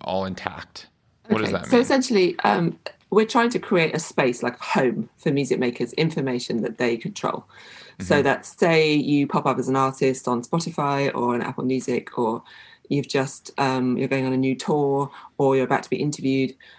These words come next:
Speaker 2: where does the information come from about you? And some of it's sourced, um, from, like, Wikipedia. If you're lucky, you've got a page, um, of which you can't write your own material there. It might be an
Speaker 1: Mm-hmm.
Speaker 2: old press image that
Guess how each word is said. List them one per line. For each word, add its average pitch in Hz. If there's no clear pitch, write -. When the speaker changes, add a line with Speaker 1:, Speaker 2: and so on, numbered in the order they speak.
Speaker 2:
where 170
does 170
the 147
information 135
come 131
from 120
about -
you? 143
And 135
some 175
of 156
it's -
sourced, -
um, 135
from, 131
like, -
Wikipedia. 175
If 160
you're 127
lucky, 139
you've 123
got -
a -
page, 135
um, 135
of -
which -
you 117
can't -
write -
your 131
own 123
material 131
there. 123
It 175
might 196
be 160
an 151
Speaker 1:
Mm-hmm. -
Speaker 2:
old 151
press 156
image 139
that -